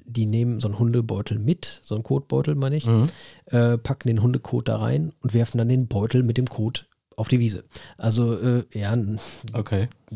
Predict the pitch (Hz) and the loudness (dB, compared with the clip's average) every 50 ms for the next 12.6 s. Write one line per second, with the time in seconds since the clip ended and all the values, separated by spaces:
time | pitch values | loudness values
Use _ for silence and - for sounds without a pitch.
0 | - _ _ _ - - - - - - - - 156 - - 101 98 107 107 - | -16 _ _ _ -16 -16 -12 -8 -6 -6 -2 -2 -4 -4 -2 -6 -6 -6 -6 -6
1 | - 117 - - 101 123 - 101 139 120 - - - - - 101 101 104 107 110 | -8 -6 -6 -6 -6 -4 -4 -6 -6 -6 -6 -12 -14 -10 -8 -8 -6 -4 -2 -2
2 | 110 110 107 113 110 107 107 110 135 139 - - 139 117 - 101 - - - 143 | 0 2 2 2 2 2 0 -2 -2 -8 -8 -8 -6 -6 -6 -6 -8 -4 -4 -4
3 | 135 - - - - - - - - - - - _ _ - 117 117 117 117 117 | -4 -4 -10 -18 -20 -20 -20 -20 -20 -20 -20 -20 _ _ -2 0 2 2 2 2
4 | 117 - - 110 101 - - 104 117 127 - - 110 107 113 110 110 110 - - | 0 -2 -2 -4 -4 -2 -2 -2 -2 -2 -2 -2 0 2 2 2 2 2 -2 -6
5 | 110 104 - _ 151 143 123 113 101 98 92 - - - 117 98 107 113 113 117 | -8 -12 -12 _ -12 -4 -4 -2 -2 -2 -4 -6 -6 -4 -4 -2 0 -2 -2 -2
6 | - 110 - - - 131 135 131 131 127 123 123 _ _ - 131 123 127 123 - | -4 -8 -12 -6 -4 -2 0 2 2 2 0 -2 _ _ -2 -2 0 0 -2 -6
7 | - - - - - - _ - 107 120 113 113 107 117 - - 127 123 113 - | -8 -10 -10 -12 -18 -20 _ -12 -10 -6 -4 -2 -2 -2 0 0 -2 -2 -2 -2
8 | 110 113 117 - - 123 120 120 113 - - 123 - - - - - 110 104 104 | -2 -2 -2 -2 -4 -4 -2 -2 -4 -6 -6 -8 -8 -8 -10 -6 -4 -4 -4 -6
9 | - - _ _ - 120 110 117 110 104 104 104 - 113 104 101 107 107 110 - | -10 -16 _ _ -4 -4 -2 -2 -2 -2 -4 -4 -4 -4 -4 -2 -2 -4 -4 -4
10 | 113 98 - - _ _ _ - - - - - - - - - _ - 123 110 | -6 -6 -6 -12 _ _ _ -20 -20 -20 -20 -20 -20 -20 -20 -20 _ -10 -6 -4
11 | 110 107 110 113 110 _ _ _ _ _ _ _ _ _ _ _ _ _ _ _ | -2 -2 -2 -4 -6 _ _ _ _ _ _ _ _ _ _ _ _ _ _ _
12 | _ _ _ _ _ _ _ 120 117 - 117 117 | _ _ _ _ _ _ _ -4 -4 -4 -4 -8